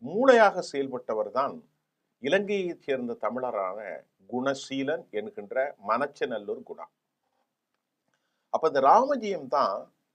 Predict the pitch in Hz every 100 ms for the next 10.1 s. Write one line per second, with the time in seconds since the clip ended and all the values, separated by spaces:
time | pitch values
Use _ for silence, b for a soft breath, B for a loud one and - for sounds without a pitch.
0 | _ _ _ _ _ - 131 135 135 165
1 | 170 160 113 107 101 98 76 - - 113
2 | 110 104 127 143 135 117 104 - 135 113
3 | 104 101 - 85 87 80 _ _ _ _
4 | _ - - 147 139 127 123 196 208 107
5 | - 113 151 180 180 151 135 139 135 147
6 | 143 120 113 131 143 156 135 120 113 107
7 | 113 120 85 - _ _ _ _ _ _
8 | _ - 143 123 147 202 220 214 208 202
9 | 156 151 - _ 240 226 190 165 175 180